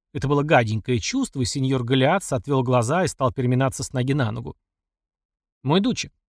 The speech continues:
слегка прокашлявшись, терпеливо произнёс он, вы не понимаете, что у империи на наше простонародье совершенно иная точка зрения? Война в галактике, неважно, освободительная она или завоевательная, это весьма масштабный проект,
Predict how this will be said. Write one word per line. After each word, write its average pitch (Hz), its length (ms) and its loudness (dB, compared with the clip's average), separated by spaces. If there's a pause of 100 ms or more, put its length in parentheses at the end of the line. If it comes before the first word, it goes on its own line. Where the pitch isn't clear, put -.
слегка 135 340 0
прокашлявшись, 127 680 -2
терпеливо 123 480 0
произнёс 117 520 -2
он, 127 160 -10 (600)
вы 143 120 0
не 208 80 4
понимаете, 247 420 2
что - 180 -4
у 175 80 2
империи 185 400 2
на 170 100 2
наше 165 220 -2
простонародье 170 640 0
совершенно 175 440 -2
иная 165 180 0
точка - 340 -6
зрения? 131 380 -2 (560)
Война 147 380 4
в 143 40 -4
галактике, 147 540 0
неважно, 143 360 2
освободительная 131 720 0
она 127 120 2
или 120 80 2
завоевательная, 131 760 2
это 170 80 -10
весьма 196 280 -2
масштабный 185 520 0
проект, 185 520 -2